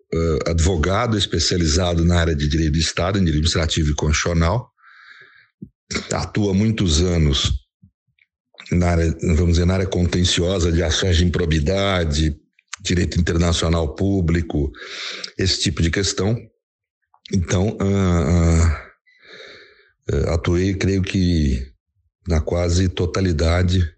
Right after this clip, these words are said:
dos casos de grande repercussão midiática no país, sempre por empresas, de uma forma mais discreta, mas, eh, mas, mas atuei,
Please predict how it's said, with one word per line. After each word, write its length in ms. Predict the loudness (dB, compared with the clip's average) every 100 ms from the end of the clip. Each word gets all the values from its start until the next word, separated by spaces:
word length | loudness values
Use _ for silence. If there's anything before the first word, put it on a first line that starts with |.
| _ _ _ -20 -20 _ _ -6
dos 180 | -4 -2
casos 440 | 0 0 2 2
de 80 | 0
grande 320 | 0 2 2
repercussão 640 | 0 0 -4 -2 -2 0 2 2 2 0 -4 -10 -4
midiática 600 | 0 2 2 0 -2 -2
no 120 | -2
país, 300 | 0 0 0
sempre 320 | 0 0 0
por 160 | 0 0
empresas, 720 | 2 2 0 0 0 0 2
de 80 | 2
uma 160 | 2
forma 240 | 0 0 2
mais 180 | 2 0
discreta, 520 | -2 -2 -2 -2 0
mas, 380 | 0 0 -2 -8 -18 -20 -20 -20 -20 -20 -20 _
eh, 380 | -2 0 0 0 -2 -4 -4
mas, 340 | 0 0 0
mas 280 | 0 2 2
atuei, 520 | 0 0 0 -2 -6